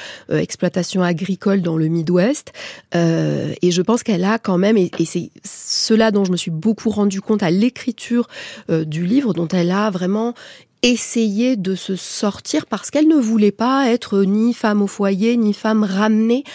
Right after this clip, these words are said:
à cette, cette condition de, de, de, de femme plus, euh, traditionnelle qui ne lui convenait à peu près en, en, en rien. Et puis un père issu plutôt d'une famille de notables, euh,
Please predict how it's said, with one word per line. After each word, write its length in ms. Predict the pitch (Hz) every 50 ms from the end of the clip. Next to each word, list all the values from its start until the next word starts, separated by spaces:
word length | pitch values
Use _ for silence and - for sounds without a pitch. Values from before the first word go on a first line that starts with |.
| - - - - - -
à 200 | - 190 202 208
cette, 400 | - - 196 190 - - 185 180
cette 420 | 170 - 196 180 - - - 180
condition 800 | 175 _ - - 190 196 196 175 185 180 - - - 208 202 208
de, 220 | 214 185 180 180 170 - - - - - - - _
de, 240 | 151 156 180 180 175
de, 380 | 156 170 170 165 160 160 160 156
de 80 | - 160
femme 300 | - - 190 180 202 190
plus, 340 | - - - 202 202 202
euh, 80 | 190 165
traditionnelle 580 | - - - 170 170 175 - 185 180 190 196 190
qui 120 | - -
ne 80 | 180 170
lui 140 | 156 165 165
convenait 420 | - - 175 170 160 170 175 190
à 80 | 196 180
peu 140 | - 180 170
près 200 | - - - 190
en, 300 | 180 165 156 151 151 - _
en, 400 | 170 160 160 156 156 151 151 151 - - -
en 140 | 165 165 165
rien. 340 | 151 170 175 175 185 233 349 - - - - - - 226 _
Et 80 | - 165
puis 300 | _ - - 226 262 254
un 160 | 208 185 180
père 240 | - 226 233 233 233
issu 260 | 214 196 - - 208
plutôt 440 | - - - 226 233 _ - 247 233
d'une 260 | 220 220 196 190 196
famille 260 | 214 202 196 202 208
de 160 | 190 180 160
notables, 680 | 165 175 196 214 208 _ - 214 208 214 202 170 151 151 - - - - - - _ _ 160
euh, 220 | 160 156 151